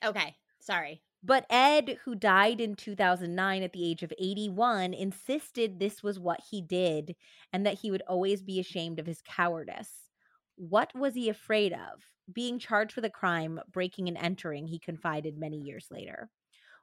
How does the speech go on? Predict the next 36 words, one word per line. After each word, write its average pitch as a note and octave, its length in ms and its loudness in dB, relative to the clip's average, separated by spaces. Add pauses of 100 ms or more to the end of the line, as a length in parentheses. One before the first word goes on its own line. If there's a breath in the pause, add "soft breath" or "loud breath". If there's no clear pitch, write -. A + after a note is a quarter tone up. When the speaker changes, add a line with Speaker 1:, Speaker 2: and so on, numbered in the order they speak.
(120)
Speaker 2:
Was F3+ 280 4
he G3 160 0
also F3 400 2
afraid A3+ 420 0
that G#3+ 100 -2
his F3 180 -4
relationship F#3+ 600 -8
with G#3 100 -6
the F3+ 60 -8
teenage D#3+ 500 -10
girl F#3+ 260 0
might E3+ 240 -4
become E3 280 -8
a D#3+ 40 -8
source E3 300 -8
of E3 140 -14
public D#3+ 420 -8
gossip D#3 420 -6
in E3 100 -8
Westfield? G3+ 580 -6 (160)
Yes, D#3+ 360 -8
he D#3 160 -14
admitted. - 360 -16 (720 soft breath)
Did F3 180 0
you F#3+ 140 2
ever F3+ 200 2
touch - 340 -4
her G#3+ 100 -4
inappropriately F3 840 -4
or F3+ 100 -6
suggest F3 640 -6
anything E3+ 600 -6
sexually - 560 -8
inappropriate D#3 640 -6
to G3+ 200 -6
her? - 260 -14